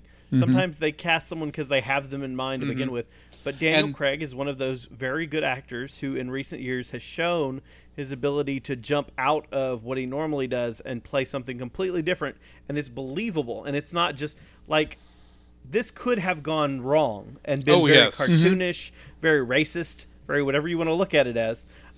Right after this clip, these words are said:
Speaker 2: Uh, but
Speaker 3: Racist
Speaker 2: it
Speaker 3: against Southerners?
Speaker 2: Well, yeah, you can. It's a,
Speaker 1: <laughs> Yeah,
Speaker 2: you know,
Speaker 1: that's
Speaker 2: he's
Speaker 3: Southern
Speaker 2: British.
Speaker 3: white men?
Speaker 2: He's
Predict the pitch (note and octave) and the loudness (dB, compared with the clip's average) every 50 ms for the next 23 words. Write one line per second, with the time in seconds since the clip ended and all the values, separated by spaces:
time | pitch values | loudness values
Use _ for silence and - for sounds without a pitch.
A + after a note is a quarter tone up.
0 | - - C3+ C3+ C3 B2+ A#2+ G2+ - - B2 C3+ C3+ A#2+ - - D3 D#3 D3+ - | -2 0 2 4 4 2 0 -2 -4 -2 0 0 0 0 2 6 8 8 8 8
1 | D3+ C#3 - - - D3 D#3+ D#3 D#3 D3 - - D3 D3 D#3 D#3+ E3 F3 F#3 F#3 | 6 4 4 2 6 6 8 8 8 6 8 8 10 10 10 10 8 6 4 4
2 | - - - - - - - - G3+ G3+ F3 D#3+ E3 E3+ F#3+ - - A#3 - - | 4 2 2 2 -2 -6 -4 -4 -2 0 0 0 0 0 -2 -4 -4 -6 -6 -6
3 | - - E3 - - G3+ - - - - - - - F3 F3 F3+ D3+ C#3+ D#3+ - | -6 -2 0 0 2 2 0 0 -2 -4 -4 2 4 6 6 8 8 8 8 8
4 | - G#3 A#3+ A3 G3 F#3 F#3 F#3 A3+ F3 D#3+ D3+ D3 D#3 F3 E3+ E3+ E3+ F3 F#3 | 6 6 4 6 8 10 12 12 12 12 12 12 12 12 12 12 12 12 12 12
5 | F#3+ F#3 - - - - - - C4 - - - A#3 G#3+ | 10 6 -2 -6 -12 -16 0 2 2 2 2 -2 -12 -12